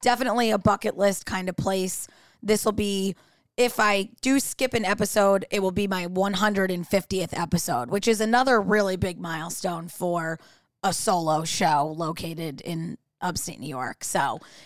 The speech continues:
either way, one fifty-one, one fifty, whatever, it's gonna be a great time. And I got a lot of good feedback already, people guessing what day they think it's gonna be, uh, hoping that they can make it, gotta get tickets this time type of thing. So you gotta keep your eyes peeled.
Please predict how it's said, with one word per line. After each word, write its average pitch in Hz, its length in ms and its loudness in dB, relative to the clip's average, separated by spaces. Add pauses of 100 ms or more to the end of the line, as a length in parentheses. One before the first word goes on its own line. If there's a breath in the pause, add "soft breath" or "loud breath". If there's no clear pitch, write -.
(120)
either 254 260 4
way, 208 240 4
one 196 200 2
fifty-one, 185 580 0
one 175 160 -4
fifty, 175 400 -6
whatever, 165 420 -4
it's 160 160 -6
gonna 175 220 0
be 170 160 -2
a 160 40 -8
great 175 280 -6
time. 170 420 -6 (400 loud breath)
And 185 260 2
I 190 60 0
got 240 160 4
a 247 60 4
lot 214 160 6
of 214 60 0
good 190 240 0 (240)
feedback 190 420 2
already, 185 380 2
people 170 400 2
guessing 185 420 -2
what 170 160 2
day 214 180 0
they 214 120 2
think 202 200 0
it's 196 140 -2
gonna 202 180 2
be, 190 400 2 (400 loud breath)
uh, 170 340 4
hoping 185 320 2
that 175 120 -6
they 175 160 -2
can 185 160 -6
make 202 260 -4
it, 190 240 -2
gotta 165 180 -4
get 208 160 -10
tickets 214 300 -2
this 202 180 2
time 190 300 0
type 190 240 -2
of 180 80 -6
thing. 185 300 -2
So 180 160 -2
you 170 100 -2
gotta 196 220 0
keep 202 180 -4
your 151 140 0
eyes 180 240 0
peeled. 175 440 -4